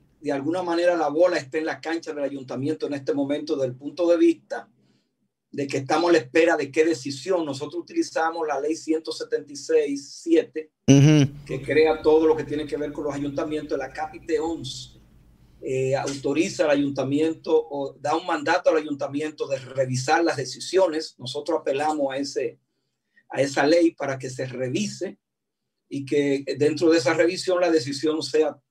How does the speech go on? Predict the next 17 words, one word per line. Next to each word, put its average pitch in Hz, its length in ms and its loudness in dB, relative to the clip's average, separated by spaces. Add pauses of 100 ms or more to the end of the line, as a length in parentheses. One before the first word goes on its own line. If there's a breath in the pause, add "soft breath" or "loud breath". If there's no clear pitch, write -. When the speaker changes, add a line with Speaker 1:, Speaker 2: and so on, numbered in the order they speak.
Speaker 1:
dotarnos 143 520 -4
de 143 80 -2
la 135 100 -4
documentación 127 680 -8
oficial 131 580 -2 (460)
para 123 180 -4
que 131 80 -4
sigamos 139 380 0
desarrollando 135 500 0
el 135 60 -4
proyecto. 127 500 0
Nosotros 139 240 -2
tenemos 220 240 0
una 214 140 2
visión 190 340 2
de 190 100 -6
trabajo 165 540 0